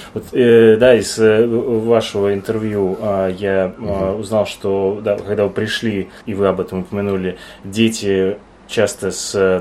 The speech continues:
Speaker 1: трагическими историями из неблагополучных семей. Вокруг, э, такого рода учебных заведений часто возникает такой ареал, образ, э, учебного заведения, куда ссылают и, и учеников, и, м, преподавателей. Вот как вам удалось это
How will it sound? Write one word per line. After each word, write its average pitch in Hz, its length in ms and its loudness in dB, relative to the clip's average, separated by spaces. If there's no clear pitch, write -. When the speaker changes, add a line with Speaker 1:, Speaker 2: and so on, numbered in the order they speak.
Speaker 1:
трагическими 113 720 -2
историями 107 480 2
из 92 180 -4
неблагополучных 98 800 -2
семей. 107 560 -2
Вокруг, 131 580 0
э, 107 320 4
такого 104 480 2
рода 104 200 0
учебных 101 360 -4
заведений 101 440 0
часто 120 400 0
возникает 101 440 0
такой 104 300 0
ареал, 107 480 4
образ, 107 680 2
э, 98 380 0
учебного 131 360 2
заведения, 131 320 2
куда 123 220 4
ссылают 123 540 4
и, 104 40 -4
и 110 260 0
учеников, 113 680 0
и, 101 680 4
м, 107 160 -4
преподавателей. 101 760 0
Вот 92 140 -8
как 151 220 0
вам 117 140 4
удалось 117 480 4
это 101 260 -6